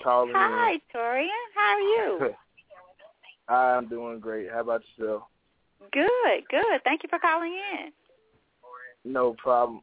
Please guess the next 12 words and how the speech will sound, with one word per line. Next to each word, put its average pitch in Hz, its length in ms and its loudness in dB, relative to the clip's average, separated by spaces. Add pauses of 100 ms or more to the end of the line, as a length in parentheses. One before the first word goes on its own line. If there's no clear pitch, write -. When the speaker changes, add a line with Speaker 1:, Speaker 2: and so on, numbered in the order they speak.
(160)
Speaker 1:
I 156 140 4
wanted 156 360 -4
to, 131 120 -2
uh, 127 340 2 (160)
speak 139 260 -6
on 127 200 -2
it. 101 160 -8 (500)
Uh, 123 380 4
what 139 200 0
he, 170 120 -10
what 135 520 -4
the 123 300 0